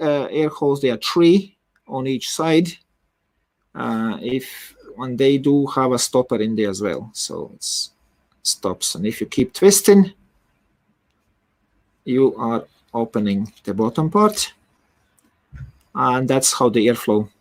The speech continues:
looks. From the inside, that's the airflow cap. Uh, the coil itself, as I said, is plug and play, so we have to pull it out.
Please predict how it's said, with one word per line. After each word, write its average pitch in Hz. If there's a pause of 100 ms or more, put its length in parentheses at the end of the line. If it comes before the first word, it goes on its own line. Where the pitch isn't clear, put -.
looks. - (1600)
From 107
the 117
inside, 160
that's 139
the 135
airflow 107
cap. 214 (1700)
Uh, 98 (120)
the 120
coil 165
itself, 147 (220)
as 127
I 123
said, 123
is 113
plug 123
and 107
play, 180
so -
we 113
have 127
to -
pull 127
it 110
out. 190